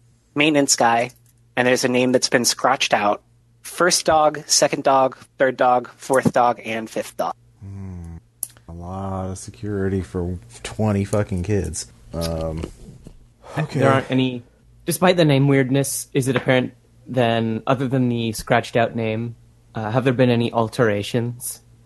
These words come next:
Speaker 1: Do you just wanna know if there's, like, something up with the list? Like, if there's important things about the list?
Speaker 3: Yeah, essentially.
Speaker 1: Okay, can I have you roll your intel-, intelligence times five?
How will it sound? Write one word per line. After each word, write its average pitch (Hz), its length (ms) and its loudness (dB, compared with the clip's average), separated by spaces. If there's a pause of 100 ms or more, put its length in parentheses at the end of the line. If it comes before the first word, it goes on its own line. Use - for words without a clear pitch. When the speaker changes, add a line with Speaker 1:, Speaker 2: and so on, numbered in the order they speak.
(120)
Speaker 1:
Do - 120 2
you 147 60 4
just 156 180 0
wanna 151 140 4
know 139 100 6
if 127 80 -2
there's, 131 220 2
like, 127 140 2
something 123 380 2
up - 280 -10
with 151 140 2
the 185 60 4
list? 208 340 2
Like, 123 220 2
if 120 120 4
there's 120 200 4
important 117 480 -4
things 135 200 2
about 135 180 4
the - 100 0
list? - 320 0
Speaker 3:
Yeah, 214 240 -4 (200)
essentially. 147 640 -6 (420)
Speaker 1:
Okay, - 200 2
can - 180 -4
I 131 60 6
have 135 140 4
you 131 140 4
roll 123 160 6
your 120 160 0
intel-, 117 340 0
intelligence 135 520 0
times 127 240 4
five? - 280 2